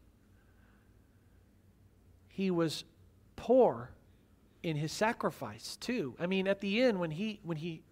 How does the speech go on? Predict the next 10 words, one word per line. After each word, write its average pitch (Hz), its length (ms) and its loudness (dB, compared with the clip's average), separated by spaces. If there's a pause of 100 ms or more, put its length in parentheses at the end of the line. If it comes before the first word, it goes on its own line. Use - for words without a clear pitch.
(120)
dies 233 420 2
on 233 120 0
the 196 80 -2
cross, 131 580 -8 (520)
his 240 240 0 (100)
only 285 340 4
possession, 247 640 -2 (2500)
an 160 180 0
imperfect 226 640 6
cloak - 460 6